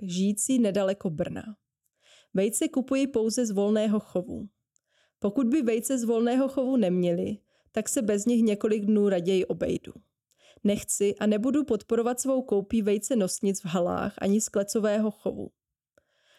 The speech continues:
Maso například v lednici nemáme vůbec, jsme vegetariáni. Pouze jednou za čas koupím maso synovi,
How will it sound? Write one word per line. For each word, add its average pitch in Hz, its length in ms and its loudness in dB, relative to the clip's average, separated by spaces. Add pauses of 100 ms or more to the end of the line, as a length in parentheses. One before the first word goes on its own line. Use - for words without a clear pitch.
(140)
Maso 202 240 0
například 247 600 -2
v 202 40 -2
lednici 233 380 2
nemáme 220 440 2
vůbec, 180 400 -4
jsme - 300 -4
vegetariáni. - 920 -4 (460)
Pouze 254 380 2
jednou 277 300 2
za 226 140 0
čas 220 300 -4
koupím 233 400 0
maso 226 340 0
synovi, 190 680 -2